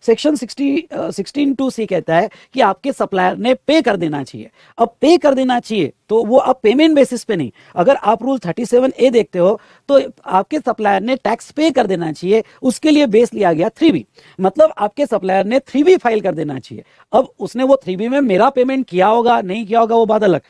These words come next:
अब, अब क्राइटेरिया फिक्स हो गया कि उसने पे कर दिया, ये किसके बेस पे माना जाएगा? उसने पे कर दिया, ये उसने थ्री बी, उसका थ्री बी प्रॉपरली फाइल किया क्या, उसके बेस पे। और वो जो है,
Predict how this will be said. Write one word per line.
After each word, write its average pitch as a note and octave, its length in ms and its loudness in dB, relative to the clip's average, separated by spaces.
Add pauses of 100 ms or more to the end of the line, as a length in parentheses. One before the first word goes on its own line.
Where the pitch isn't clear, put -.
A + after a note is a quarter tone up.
(220)
अब, C#4 240 2
अब D4+ 200 2
क्राइटेरिया G3+ 440 -2
फिक्स - 420 0
हो F3+ 80 -6
गया F3 200 -6
कि C4 240 -6 (540)
उसने B3+ 340 2
पे D4+ 240 0
कर F#3 180 -2
दिया, G#3+ 180 0
ये A#3+ 140 0
किसके A#3 300 -4
बेस B3 180 2
पे B3+ 100 0
माना B3+ 260 2
जाएगा? A#3+ 300 0 (180)
उसने D4 260 0
पे C#4+ 200 -2
कर F#3 180 -2
दिया, G3+ 220 2 (100)
ये C4 300 0 (100)
उसने C4+ 320 -2
थ्री B3 300 -4
बी, C4+ 220 2 (300)
उसका - 340 0
थ्री A3+ 220 -8
बी A#3+ 160 -8
प्रॉपरली G3+ 520 -6
फाइल E3+ 260 -6
किया F#3 160 -4
क्या, D4 120 -4
उसके D4+ 240 -4
बेस F#3 200 -4
पे। - 180 -20 (280)
और B3 260 0
वो G#3+ 300 0
जो B3+ 140 -2
है, A#3+ 140 2